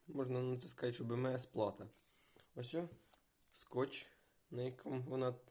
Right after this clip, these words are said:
була так декоративно, так сказати, приклеєна. Я його вже також з-, зняв. Ось дивіться. Іде два контакти батареї,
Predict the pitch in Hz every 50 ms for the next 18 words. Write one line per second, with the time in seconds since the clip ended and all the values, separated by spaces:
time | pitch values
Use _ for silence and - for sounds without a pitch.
0 | - - 120 117 123 123 120 120 120 123 117 - - - - _ - - _ _
1 | - 131 123 120 - 135 123 127 123 - - 123 123 120 120 - - - 123 113
2 | - - 127 117 - 123 117 113 117 113 117 117 - - - - - _ _ _
3 | - - - - - 117 117 117 120 117 113 - 120 117 - 120 110 107 107 107
4 | 101 - - 110 113 107 107 110 113 110 110 113 - - - - - - - -
5 | - - - - - 123 127 120 120 117 110 104 101 - 110 - - - - -
6 | - - - - - - - - - - - _ _ _ - - - _ - 123
7 | 123 123 143 147 143 139 123 120 120 120 131 139 139 - 135 127 123 131 131 -
8 | - - 120 123 131 - - 127 123 143 160 170 - 135 120